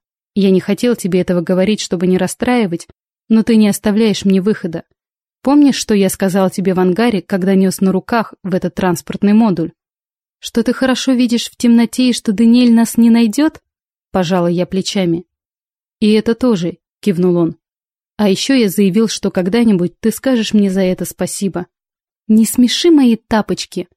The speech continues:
фыркнула я. "Знаю, что ты девушка очень умная и не поверишь мне на слово.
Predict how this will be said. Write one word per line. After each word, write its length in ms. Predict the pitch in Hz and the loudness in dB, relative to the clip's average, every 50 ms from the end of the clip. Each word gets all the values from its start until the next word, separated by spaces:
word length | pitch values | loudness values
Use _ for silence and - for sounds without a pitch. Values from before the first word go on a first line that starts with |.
| _ _ _ | _ _ _
фыркнула 500 | _ - - 202 - - - 196 180 180 | _ -4 -2 -2 -2 -2 -2 0 0 0
я. 320 | 180 165 185 190 175 170 - _ _ _ _ _ _ _ _ _ _ _ _ _ _ _ _ _ _ _ _ _ - | 0 -2 -2 -4 -6 -6 -10 _ _ _ _ _ _ _ _ _ _ _ _ _ _ _ _ _ _ _ _ _ -4
"Знаю, 420 | 190 170 208 208 226 233 214 190 | -2 0 2 2 2 2 0 0
что 180 | - - - 185 | -2 -2 -4 -2
ты 120 | - 196 | -2 0
девушка 400 | 170 185 190 180 180 - - - | 0 0 0 0 -2 -4 -2 -2
очень 360 | 196 190 - - 202 196 214 | -2 -2 0 0 2 2 4
умная 280 | 240 233 220 196 190 185 | 4 4 4 4 2 2
и 240 | 175 - _ 233 214 | 0 -2 _ 2 2
не 120 | 202 202 | 2 2
поверишь 480 | - 214 220 220 240 233 185 175 - - | 2 0 0 2 2 0 0 -2 -2 -2
мне 140 | 185 185 185 | 0 2 2
на 160 | 190 190 180 | 2 2 0
слово. 400 | 175 - 185 175 165 165 - | -2 -4 -6 -6 -6 -6 -8